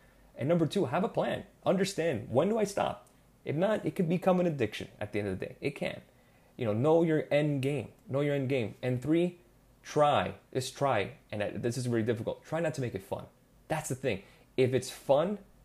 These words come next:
then there's a problem because you're always chasing that high.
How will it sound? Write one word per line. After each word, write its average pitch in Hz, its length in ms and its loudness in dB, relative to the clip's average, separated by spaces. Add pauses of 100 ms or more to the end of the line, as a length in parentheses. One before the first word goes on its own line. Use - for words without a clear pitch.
(140)
then 135 260 2
there's 131 160 6
a 113 40 2
problem 101 380 0
because 104 260 -2
you're 120 120 2
always 131 340 6
chasing 107 320 -4
that 90 120 -4
high. - 240 -4